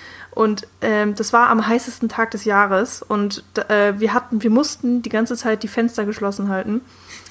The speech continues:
äh, damit der Straßenlärm nicht rauskommt. Beziehungsweise wir hatten eben vor unserem W G oder in der Nähe war eine Schrottverarbeitungsanlage. Und wenn du die Fenster offen hattest, dann hast du das gehört und dann auch noch die Züge und, äh, weil da die Gl-, Schienen liefen.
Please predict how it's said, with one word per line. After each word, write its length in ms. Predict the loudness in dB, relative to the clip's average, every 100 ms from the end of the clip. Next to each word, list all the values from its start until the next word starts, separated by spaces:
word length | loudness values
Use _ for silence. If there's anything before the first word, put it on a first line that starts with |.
| -4
äh, 180 | 2 4
damit 240 | 4 4
der 80 | 2
Straßenlärm 680 | 0 4 4 4 0 2 0
nicht 200 | -2 -2
rauskommt. 340 | -2 -2 -2
Beziehungsweise 680 | -2 0 2 2 2 0 0
wir 120 | 0
hatten 240 | 0 0
eben 180 | 0 -2
vor 240 | 0 2
unserem 360 | 2 2 2 -2
W 40 |
G 320 | -2 -2 0 -2
oder 240 | -2 -2
in 80 | 0
der 80 | 2
Nähe 380 | 4 4 2 0 -16 -18 0
war 140 | 4
eine 380 | 4 4 2 0
Schrottverarbeitungsanlage. 1900 | -2 0 0 2 2 4 4 2 0 -2 -4 -6 -2 -2 0 0 2 0 -2 -8 -20 -6
Und 160 | 0 4
wenn 120 | 4
du 40 |
die 300 | 4 0 -4 -6
Fenster 360 | -2 0 2 0
offen 220 | 0 -2
hattest, 340 | 0 0 0
dann 120 | 0 0
hast 180 | -2
du 40 | -2
das 300 | 0 0 0
gehört 340 | -2 0 2
und 160 | 2 2
dann 100 | 2
auch 140 | 2
noch 100 | -2
die 160 | -2 -4
Züge 640 | -2 0 -2 0 -2 -4
und, 420 | -2 0 0 -2 -2
äh, 220 | -2 -2 -6 -2
weil 120 | 0
da 80 | 2
die 120 | 0
Gl-, 240 | -6 -6
Schienen 440 | -6 -4 -2 0 0
liefen. 400 | 0 0 0